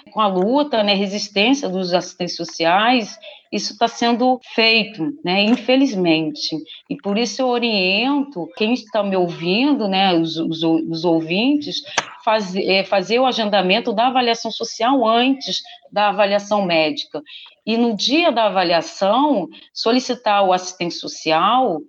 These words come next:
que seja a-, agendado a avaliação médica, né? Não fazer a avaliação médica antes da avaliação social.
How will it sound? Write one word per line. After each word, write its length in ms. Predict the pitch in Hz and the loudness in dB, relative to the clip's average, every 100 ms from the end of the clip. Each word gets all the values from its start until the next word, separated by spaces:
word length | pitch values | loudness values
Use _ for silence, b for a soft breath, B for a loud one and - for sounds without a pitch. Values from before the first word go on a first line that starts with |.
| _ _ _ _ | _ _ _ _
que 100 | - | -14
seja 460 | 185 - 196 196 208 | -10 -2 -2 0 -2
a-, 280 | 190 185 170 - | 0 0 -2 -2
agendado 800 | 185 190 196 185 190 226 220 | 0 2 0 2 2 2 2
a 40 | 185 | 0
avaliação 320 | 175 196 202 - _ _ _ _ | 2 0 0 -2 _ _ _ _
médica, 520 | 175 170 165 - 147 139 | -2 -2 -4 -8 -6 -4
né? 220 | 165 190 | 0 0
Não 220 | 185 262 | 2 0
fazer 580 | 311 262 240 175 220 220 | 0 -2 -2 0 2 2
a 360 | - 190 185 180 | 2 2 4 2
avaliação 680 | 165 185 185 180 - 180 175 | 2 2 2 -2 0 0 0
médica 520 | 170 180 208 - 208 | 2 2 2 -2 -4
antes 380 | - 214 285 294 | -2 0 0 0
da 120 | 226 | -2
avaliação 460 | 220 214 208 196 202 | 0 2 0 -2 -6
social. 640 | 180 190 - 175 160 147 | -8 -10 -6 0 0 0